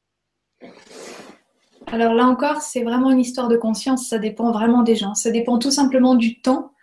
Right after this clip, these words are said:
que chacun peut mettre à acquérir cette conscience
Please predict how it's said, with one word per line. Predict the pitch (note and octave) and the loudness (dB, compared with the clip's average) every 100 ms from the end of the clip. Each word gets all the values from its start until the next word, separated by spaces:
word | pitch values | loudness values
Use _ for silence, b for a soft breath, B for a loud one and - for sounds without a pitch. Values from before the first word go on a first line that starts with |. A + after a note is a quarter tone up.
| b b _ - | b b _ -4
que | C4+ | -2
chacun | C4 C#4 C4+ C4+ | 0 -2 0 0
peut | C4 A#3 | 2 2
mettre | A3+ B3+ - - _ _ _ _ _ | 4 2 -4 -18 _ _ _ _ _
à | A3+ - | -2 0
acquérir | A#3 B3 B3+ C4 C4 | 0 0 0 0 -2
cette | - A3+ - | -6 -6 -2
conscience | A3+ - A3+ C4+ C#4+ | -4 -2 0 0 -2